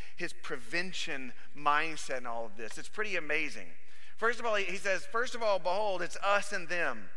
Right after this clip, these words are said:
And so that being the case, they're many and they're mighty." Verse ten, "Let us deal shrewdly with them,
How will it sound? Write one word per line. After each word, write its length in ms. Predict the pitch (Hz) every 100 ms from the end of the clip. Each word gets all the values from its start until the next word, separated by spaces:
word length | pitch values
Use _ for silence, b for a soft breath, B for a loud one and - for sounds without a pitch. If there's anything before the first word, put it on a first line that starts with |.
| - - b b b b b b -
And 100 | 175
so 200 | 202 185
that 260 | 208 226
being 280 | 240 240 220
the 100 | 196
case, 760 | - 240 220 175 170 - - - B B B
they're 320 | 180 240 226
many 540 | 180 190 233 220 175
and 180 | 175 175
they're 220 | 196 214
mighty." 600 | 202 185 196 226 208 131 - - - - - - - - - - - - -
Verse 280 | 135 180 165
ten, 480 | - 185 165 139 123 - B
"Let 160 | 156 214
us 140 | 226
deal 400 | - 233 220 196 - -
shrewdly 960 | - - - 247 269 294 269 196 180
with 200 | 156 156 160
them, 440 | 151 139 123 117